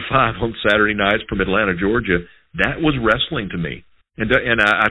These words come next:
tell, I've told this a, a hundred times. I got three different wrestlings on Saturday because of where I lived. I got Memphis, I got, I got Georgia Championship Wrestling, I got the N W A, and at night I got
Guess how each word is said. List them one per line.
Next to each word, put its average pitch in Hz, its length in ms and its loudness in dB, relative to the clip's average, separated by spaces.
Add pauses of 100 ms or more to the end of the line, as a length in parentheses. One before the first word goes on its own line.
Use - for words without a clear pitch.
tell, 131 140 -2
I've 104 300 0
told 135 180 0
this 110 180 0
a, 90 260 -10
a 90 40 -8
hundred 110 300 0
times. 110 360 -2 (440)
I 123 140 0
got 190 300 -2
three 131 180 4
different 127 260 -2
wrestlings 101 380 -2
on 85 220 -2
Saturday 95 280 0
because 90 260 -2
of 90 60 0
where 87 140 2
I 78 60 -4
lived. 95 320 -8 (280)
I 92 100 -2
got 87 300 0
Memphis, 107 440 -4 (560)
I 92 80 2
got, 87 320 0 (680)
I 87 100 0
got 85 240 -2
Georgia 104 380 0
Championship 113 460 -2
Wrestling, 120 320 -2
I 82 80 0
got 82 120 -4
the 90 80 0
N 92 80 0
W 92 240 0
A, 104 160 -2
and 104 120 0
at 95 160 -2
night 104 220 0
I 117 100 0
got 113 200 0